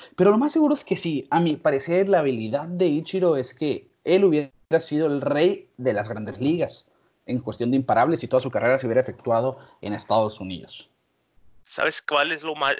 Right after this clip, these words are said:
Speaker 2: qué es lo más impresionante, Ricardo, para mí? Es que Ichiro,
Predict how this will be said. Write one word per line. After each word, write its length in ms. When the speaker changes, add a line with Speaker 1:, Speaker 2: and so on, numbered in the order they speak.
Speaker 2:
qué 100
es 100
lo 80
más 240
impresionante, 840
Ricardo, 420
para 260
mí? 300
Es 340
que 440
Ichiro, 840